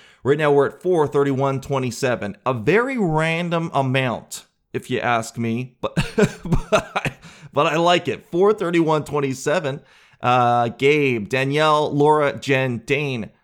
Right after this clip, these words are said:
Jake, my boys at fifty-one Parallel Media, David Scott, and of course, someone did it anonymous, and that's a hero move right there. Anonymous, and you know what they said? "Fuck cancer, bro." You said it.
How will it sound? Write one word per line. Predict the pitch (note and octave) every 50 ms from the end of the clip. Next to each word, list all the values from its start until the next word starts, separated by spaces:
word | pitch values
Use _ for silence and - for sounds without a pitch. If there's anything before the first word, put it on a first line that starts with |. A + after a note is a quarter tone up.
| _ - A2
Jake, | F#2+ G2 G2 G#2 C3 A#2+ C3 C3+ B2+ - - _ _ -
my | A#2 A#2+
boys | A2+ A#2+ C3+ C#3 C#3 B2
at | B2+ B2 A2+ - - _
fifty-one | - D3+ D#3 - - D3 C3+ C#3 C3 B2+ -
Parallel | - C#3+ C#3+ C3+ C3+ C3 C3 B2+ A#2+ A2+ G2+ - _
Media, | - A#2 A#2+ B2+ C3+ C#3+ C3 C3+ C#3+ D3 D#3 - - _ _ -
David | - B2 B2 G#2 A2+ -
Scott, | - - - C3+ B2 B2 B2+ B2 A#2 - - - _ _ _ -
and | - B2+ C3
of | B2+ A#2 -
course, | - E3 E3+ D#3+ D3+ C#3+ C#3+ - - _ _ _
someone | - - - G3 G#3+ G3 C#3
did | C3 C#3+ C3
it | C#3+ -
anonymous, | C#3+ C#3+ D3+ D#3 D#3+ D3+ B2 G2 - - -
and | - C3+
that's | D3 D3+ -
a | C3+
hero | C3 C3 C#3 C#3 C#3 C#3
move | C#3 C#3+ D#3+ E3 D3 -
right | A2 G2 F2+ -
there. | - F2+ C#2+ - _ _ _ _ _ _ _ _ _ -
Anonymous, | - C3 D3 D#3 D#3+ E3 E3 E3 E3 E3 -
and | - B2+ C3 B2+
you | C3
know | C#3+ D#3
what | E3+ E3+
they | E3+ D#3
said? | D3 - F3 E3+ D#3 E3 _ _ _
"Fuck | _ - - D3+ C#3+ C#3+ - -
cancer, | - D3+ C#3 D3+ D3 - - G#2+
bro." | - - G2+ G2+ G2+ G#2 A2 - _ _ _ _ _ _ _ _ _ - - - - - - -
You | - B2 C#3+
said | C3 - - C#3+ C#3 D3+ -
it. | - - - _